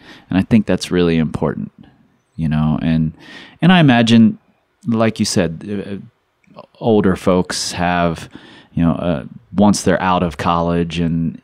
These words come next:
onto their lives, they have all these other things going on, and it's tough. So maybe we don't get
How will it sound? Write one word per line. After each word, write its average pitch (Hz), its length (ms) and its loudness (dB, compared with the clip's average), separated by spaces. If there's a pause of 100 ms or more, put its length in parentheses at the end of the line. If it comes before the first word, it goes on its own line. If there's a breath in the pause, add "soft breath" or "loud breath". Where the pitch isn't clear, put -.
onto 98 360 0
their 85 540 0
lives, 85 680 -2
they 80 140 -2
have 85 500 -4
all 98 180 2
these 95 180 2
other 87 200 0
things 82 340 -6
going 80 320 -2
on, 76 440 -6 (760)
and 120 120 2
it's - 140 -4
tough. 92 400 -2 (880 loud breath)
So - 200 0
maybe 110 240 6
we 110 120 6
don't 101 240 4
get - 260 0